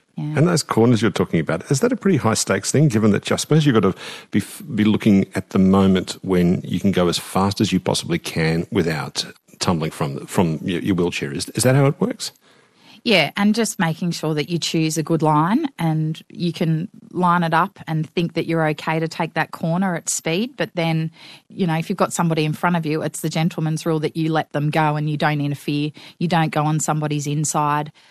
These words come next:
Speaker 1: The women are quite democratic and we're quite respectable of each other. The men are, are not so <laughs> much. They, you know, in a race, the,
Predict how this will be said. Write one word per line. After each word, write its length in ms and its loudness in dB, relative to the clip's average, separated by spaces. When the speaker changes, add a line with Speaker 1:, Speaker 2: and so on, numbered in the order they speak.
Speaker 1:
The 100 -2
women 340 2
are 60 0
quite 380 -2
democratic 600 -4
and 120 0
we're 120 -4
quite 260 -4
respectable 640 -4
of 100 -6
each 280 -4
other. 180 -2
The 100 -2
men 240 2
are, 280 -4
are 80 -2
not 280 -2
so 240 0
<laughs> 0 -
much. 400 0
They, 160 2
you 60 0
know, 200 4
in 120 4
a 60 6
race, 340 4
the, 440 -2